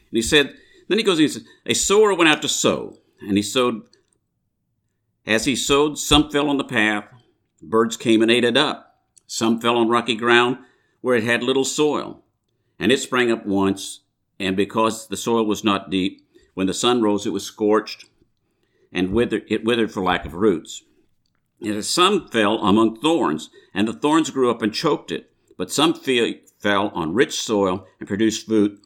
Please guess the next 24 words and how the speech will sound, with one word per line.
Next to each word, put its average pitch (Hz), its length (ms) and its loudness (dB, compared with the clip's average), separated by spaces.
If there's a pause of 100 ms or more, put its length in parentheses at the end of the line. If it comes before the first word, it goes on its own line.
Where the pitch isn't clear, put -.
(280)
fruit 113 400 0 (480)
a 73 120 -8
hundred 107 560 -2
or 73 60 -6
sixty 113 540 -4
or 87 80 -8
thirty 98 280 -2
fold." 65 420 -8 (320)
And 104 100 -2
then 135 60 4
he 147 80 2
tells, 117 240 -6
"Whoever 120 280 -6
has 107 220 -4
ears 117 280 -4
to 101 120 -4
hear, 98 340 -2
let 92 200 -8
them - 100 -6
hear." 131 400 2 (500)
Now, 131 340 0 (1400)
let's, - 320 -8 (380)
I'm 156 140 4
gonna 156 200 -2